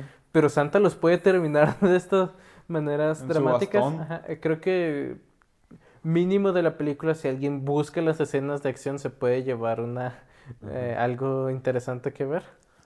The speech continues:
Speaker 3: Y ya tienes escenas de, de que Santa encuentra a la señora Claus infectada, la
Speaker 1: Ajá.
Speaker 3: tiene que matar.
Speaker 2: Ujú.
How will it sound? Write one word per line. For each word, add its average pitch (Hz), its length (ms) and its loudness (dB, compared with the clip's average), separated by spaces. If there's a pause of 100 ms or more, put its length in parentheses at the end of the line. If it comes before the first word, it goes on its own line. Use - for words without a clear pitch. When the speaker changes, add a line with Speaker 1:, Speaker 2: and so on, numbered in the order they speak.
(220)
Speaker 3:
Y 113 60 -18
ya 123 120 -6
tienes 127 240 -14
escenas 107 520 -12
de, 95 340 -12
de 98 160 -18
que 101 120 -16
Santa 98 300 -14
encuentra 98 540 -12
a - 20 -10
la 87 380 -10
señora 95 420 -14
Claus 95 300 -10
infectada, 101 840 -12 (140)
la 135 120 -12
Speaker 1:
Ajá. 135 80 -16
Speaker 3:
tiene 143 220 -12
que 101 100 -14
matar. 104 420 -12 (100)
Speaker 2:
Ujú. 135 300 -12